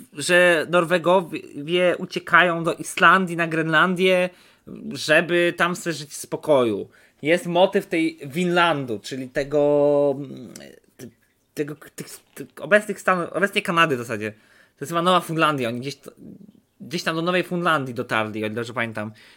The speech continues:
Wikingowie, czyli Ameryka. Odkrywanie Ameryki i to, że Wikingowie w sobie tam nie poradzili z, z tubylcami, sobie nie poradzili i spieprzyli, bo stwierdzili, że nie będą się pierdolić z jakimiś murzynami.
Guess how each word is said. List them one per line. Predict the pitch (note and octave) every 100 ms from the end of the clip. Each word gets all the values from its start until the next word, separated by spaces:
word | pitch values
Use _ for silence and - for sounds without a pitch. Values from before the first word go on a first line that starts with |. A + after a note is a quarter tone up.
| _
Wikingowie, | C3+ C#3 C3+ B2+ B2+
czyli | D#3+ E3
Ameryka. | F3+ F3 E3+ D#3 A#2+ G#2 - - - - _ _
Odkrywanie | - - E3 D#3+ F3 E3
Ameryki | D3+ E3 E3 D#3+ C#3+ A2+ G#2 B2
i | C3 C3 _ -
to, | E3 E3
że | D3+ D#3+ D#3 D3+ D3+ D3+ C#3
Wikingowie | D3+ E3 D#3 D#3+ D#3 D3+
w |
sobie | - D#3+
tam | D3+ D3+
nie | D3
poradzili | D#3 D3+ D3+ D3+
z, | C3 C3 C#3 B2+
z | -
tubylcami, | D3+ D3+ C#3+ B2+ A#2+
sobie | A2 A#2
nie | A#2
poradzili | A2+ A2+ A2+ A#2 A2 A2
i | A2+
spieprzyli, | A2 - C3 - A#2 A2+
bo | A#2
stwierdzili, | - B2 B2 A#2+
że | A#2+
nie |
będą | A#2 A#2
się | A2
pierdolić | B2 A#2 A2+ A2+
z |
jakimiś | A#2+ - A2+ A#2+
murzynami. | A#2+ A#2+ G#2+ G#2 A#2